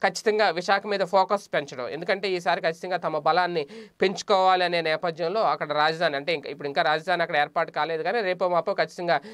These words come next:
ఏర్పాటయ్యే అవకాశాలు ఉన్నాయి, ఎన్ని అడ్డంకులు వచ్చినా అనేది ధీమా వ్యక్తం చేస్తున్న పరిస్థితి వైఎస్ఆర్సీపీ ప్రభుత్వం. అయితే ఇప్పుడు,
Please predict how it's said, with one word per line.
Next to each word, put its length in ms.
ఏర్పాటయ్యే 500
అవకాశాలు 520
ఉన్నాయి, 260
ఎన్ని 180
అడ్డంకులు 360
వచ్చినా 220
అనేది 400
ధీమా 240
వ్యక్తం 280
చేస్తున్న 360
పరిస్థితి 400
వైఎస్ఆర్సీపీ 600
ప్రభుత్వం. 460
అయితే 260
ఇప్పుడు, 380